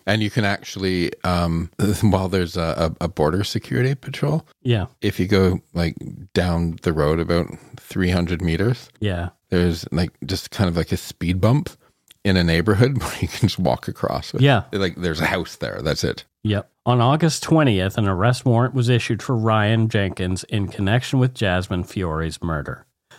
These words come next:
Speaker 2: The murder complaint read, "Count one, on or about August fourteenth, two thousand nineteen, in violation of Section one eighty-seven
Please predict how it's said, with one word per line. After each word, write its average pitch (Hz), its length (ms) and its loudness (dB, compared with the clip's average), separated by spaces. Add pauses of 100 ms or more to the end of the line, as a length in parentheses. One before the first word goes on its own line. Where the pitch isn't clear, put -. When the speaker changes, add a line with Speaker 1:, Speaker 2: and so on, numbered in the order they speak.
Speaker 2:
The 110 80 0
murder 135 320 4
complaint 120 500 0
read, 92 460 -4
"Count 143 280 0
one, 107 400 0 (240)
on 143 220 4
or 165 100 4
about 120 360 2
August 113 320 0
fourteenth, 127 560 0
two 123 180 0
thousand 117 340 2
nineteen, 110 540 2
in 92 140 0
violation 113 640 2
of 85 100 -2
Section - 540 -4
one 117 240 2
eighty-seven 123 720 2